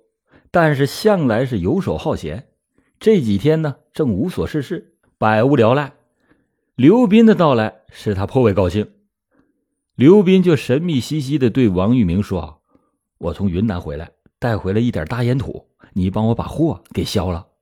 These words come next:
咱俩弄点钱花花。”王玉明想了一会儿说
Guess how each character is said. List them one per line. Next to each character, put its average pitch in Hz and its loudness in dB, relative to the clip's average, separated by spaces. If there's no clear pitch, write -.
咱 - -6
俩 101 -4
弄 110 0
点 90 -4
钱 110 -2
花 85 -4
花。” - -12
王 226 2
玉 254 4
明 196 4
想 107 -4
了 147 0
一 175 0
会 160 0
儿 127 2
说 92 -2